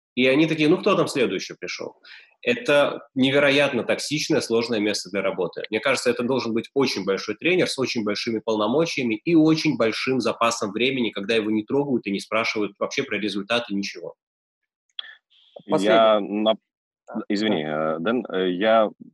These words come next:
Speaker 2: честно считаю, что Азил бы сейчас пригодился, в каком бы физическом состоянии он ни был, даже с боками.
Speaker 1: Конечно.
Speaker 2: И я честно считаю, что, ну вот я верю в это,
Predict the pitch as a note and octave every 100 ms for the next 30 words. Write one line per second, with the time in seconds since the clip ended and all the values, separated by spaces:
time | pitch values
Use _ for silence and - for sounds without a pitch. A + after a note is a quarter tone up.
0 | - - - B2+ F2 - - E2 - G2
1 | G#2 A2 G2+ D2+ D2+ - - G2 - -
2 | - - G#2+ C#3+ - - - E2+ E2 F2+
3 | E2+ E2 - F2 D#2 D2+ D#2+ D2 D2+ D#2+
4 | D#2+ D#2 E2+ - D2+ A2 F#2+ - - -
5 | - G#2 G#2 A#2 A#2 - B2 - F2 -
6 | E2+ B2 C#3 A2+ F2+ - - F#2+ F#2 F2+
7 | E2+ _ _ _ G2+ G2 G#2 G2+ F2 D2+
8 | C2+ A1+